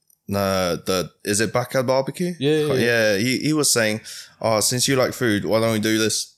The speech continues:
Speaker 2: Yeah.
Speaker 1: And, uh, I, I don't know. I kinda, I don't know why. In all honesty, I kinda, kinda brushed it under the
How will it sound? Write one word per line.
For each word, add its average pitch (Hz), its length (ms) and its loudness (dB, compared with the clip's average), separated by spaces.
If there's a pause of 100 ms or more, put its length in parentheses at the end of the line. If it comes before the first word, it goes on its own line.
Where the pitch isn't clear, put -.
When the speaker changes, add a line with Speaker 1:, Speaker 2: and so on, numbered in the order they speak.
(200)
Speaker 2:
Yeah. 113 240 0 (680)
Speaker 1:
And, 95 400 -4
uh, 92 460 -4 (280)
I, - 200 -4
I 95 120 -2
don't 107 140 0
know. 90 260 -2
I 104 40 -10 (120)
kinda, 95 460 -4 (680)
I 98 80 -2
don't 110 120 0
know 107 100 2
why. 95 380 0 (960)
In 90 100 -2
all 90 140 2
honesty, 85 280 0
I - 60 -4
kinda, 95 300 -2
kinda 92 300 -2
brushed - 340 -2
it 67 80 -4
under 87 160 -2
the 85 240 -4